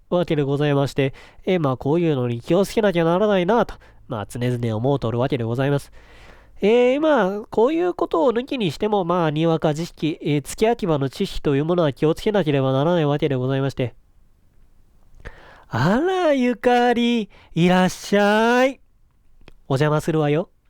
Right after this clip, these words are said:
いや、珍しいわね、ゆうゆうこが私を呼ぶなんて。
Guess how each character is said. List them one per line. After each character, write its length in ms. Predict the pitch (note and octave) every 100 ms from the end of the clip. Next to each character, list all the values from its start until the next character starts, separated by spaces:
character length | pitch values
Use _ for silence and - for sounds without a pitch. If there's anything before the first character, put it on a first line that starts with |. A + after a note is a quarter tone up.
| _ _ - - - - -
い 20 |
や、 260 | G#2+ A2+
珍 320 | G3 D#4 F4+ E4+
し 120 | -
い 140 | F4+
わ 180 | D4 B3+
ね、 280 | C4 D#4 C4
ゆ 180 | A3+ C4+
う 40 |
ゆ 100 | C#4
う 60 | B3
こ 140 | A3
が 140 | F#3 F3
私 420 | F3+ G3+ B3+ C4
を 140 | B3
呼 180 | A3+ A#3+
ぶ 100 | C#4
な 140 | C#4+ F#3+
ん 60 |
て。 160 | -